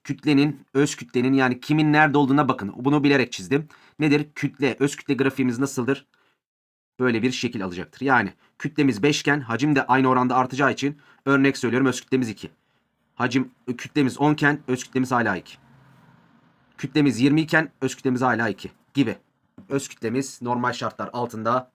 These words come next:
değişmiyor. Sabit sıcaklık ve basınçta. Peki sıcaklık değişirse ne olur?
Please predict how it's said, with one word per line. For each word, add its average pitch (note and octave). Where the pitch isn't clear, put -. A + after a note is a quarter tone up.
değişmiyor. F#2+
Sabit A#2+
sıcaklık A#2
ve G#2+
basınçta. F#2+
Peki G#3+
sıcaklık E3+
değişirse C3+
ne A#2+
olur? A#2